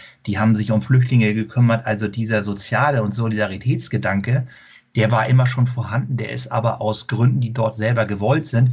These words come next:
nicht immer nach oben gekommen. Das heißt, man hat dort im Stillen geholfen. Jetzt kommt es natürlich nach oben, weil es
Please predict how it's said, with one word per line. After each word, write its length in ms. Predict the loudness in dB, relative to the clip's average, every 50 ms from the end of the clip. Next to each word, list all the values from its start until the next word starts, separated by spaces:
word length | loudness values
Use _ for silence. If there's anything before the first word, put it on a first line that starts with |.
| 0 -6 -16 -20 _ _ 0
nicht 200 | 2 2 2 2
immer 160 | 2 2 4
nach 120 | 2 2
oben 220 | 2 0 -2 0 -2
gekommen. 280 | -2 -2 -4 -6 -6
Das 100 | -4 -4
heißt, 180 | -4 -4 -2 -2
man 160 | -2 -2 0
hat 140 | -2 0 0
dort 200 | 0 -2 0 0
im 220 | -2 -2 -2 -4 -8 -14 -12
Stillen 600 | -8 -8 -6 -2 0 0 0 2 2 2 0 0 0
geholfen. 680 | 0 -2 0 2 2 0 0 2 2 2 2 2 0 -6 -20 -20 _ _ _ _ -4
Jetzt 240 | -2 -2 -2 -2
kommt 240 | -2 -4 -4 -2 -4
es 80 | -6 -4
natürlich 400 | -4 -6 -4 -4 -2 0 4 4
nach 160 | 4 4 4 0
oben, 260 | -4 -4 -2 -2 -2
weil 240 | 0 0 0 -2 -2
es 260 | -2 -4 -4 -4 -8